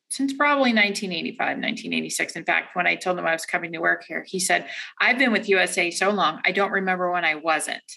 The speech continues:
And one of the things he said to me is,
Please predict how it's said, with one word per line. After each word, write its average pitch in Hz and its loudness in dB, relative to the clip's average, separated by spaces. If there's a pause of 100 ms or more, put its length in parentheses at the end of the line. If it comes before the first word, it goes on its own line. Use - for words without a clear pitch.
(540)
And 185 2
one 262 4
of 330 2
the 247 -4
things 190 -4
he 208 -6
said 185 0
to 185 -6
me 185 2 (360)
is, 175 4